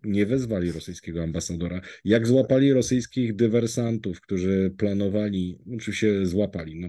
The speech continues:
po-, Izraelczycy powiedzieli, y, Amerykanie powiedzieli, kazali złapać, to złapali. Więc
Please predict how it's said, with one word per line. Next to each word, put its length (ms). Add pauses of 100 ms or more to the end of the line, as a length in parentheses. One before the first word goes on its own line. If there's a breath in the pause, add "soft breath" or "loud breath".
po-, 220 (340 loud breath)
Izraelczycy 760
powiedzieli, 840 (420)
y, 60
Amerykanie 520
powiedzieli, 520
kazali 380
złapać, 500
to 100
złapali. 500 (400 loud breath)
Więc 240